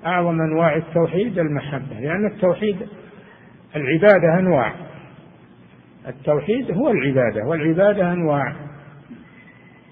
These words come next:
أعظمها المحبة، المحبة أعظم أنواع التوحيد،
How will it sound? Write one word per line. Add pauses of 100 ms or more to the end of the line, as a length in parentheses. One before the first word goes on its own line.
(100)
أعظمها
المحبة، (1120)
المحبة
أعظم
أنواع
التوحيد،